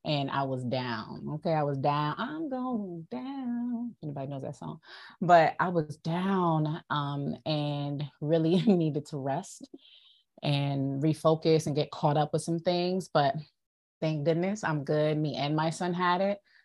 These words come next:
So my concern was really because of, you know, my children, making sure they're good. You know, I have a son and a daughter. So, but they're good, I'm good,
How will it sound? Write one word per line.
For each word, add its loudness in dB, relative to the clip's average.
So -2
my 2
concern 0
was -2
really 2
because -4
of, -4
you -2
know, -6
my -8
children, 0
making -4
sure -6
they're 0
good. -2
You -4
know, -4
I -4
have -4
a -4
son -4
and -6
a -8
daughter. -2
So, -4
but 0
they're 6
good, 6
I'm 4
good, 2